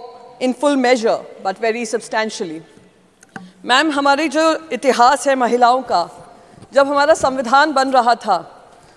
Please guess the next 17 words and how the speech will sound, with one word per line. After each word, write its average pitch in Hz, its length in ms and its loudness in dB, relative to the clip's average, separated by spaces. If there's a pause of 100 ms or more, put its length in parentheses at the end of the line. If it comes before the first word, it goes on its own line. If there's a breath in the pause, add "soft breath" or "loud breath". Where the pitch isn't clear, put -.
(100)
तो 302 100 0
संविधान 277 520 -2
में 320 120 -2
कॉन्स्टिट्यूएंट 285 460 -4
असेंबली 262 360 -2
में 294 120 -4
ये 285 80 -2
चर्चा 254 320 0
हुई 247 240 0
थी 185 300 -8 (720 soft breath)
कि 269 100 -2
क्या 302 180 4
महिलाओं 254 420 4
को 262 140 0
आरक्षण 233 400 2
मिलना 214 260 -4
चाहिए। 175 440 -8